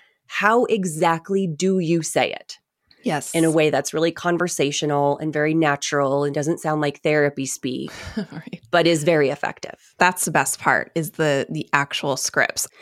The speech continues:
Speaker 1: And a lot of the boundaries resources that I've read throughout the years,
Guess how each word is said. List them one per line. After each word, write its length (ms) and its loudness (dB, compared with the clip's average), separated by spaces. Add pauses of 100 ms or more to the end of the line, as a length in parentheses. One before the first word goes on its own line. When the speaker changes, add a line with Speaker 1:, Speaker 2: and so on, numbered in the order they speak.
(160)
Speaker 1:
And 140 4
a 80 4
lot 240 2
of 60 0
the 100 4
boundaries 640 2
resources 720 0
that 140 0
I've 260 0
read 380 0
throughout 320 0
the 100 -2
years, 640 0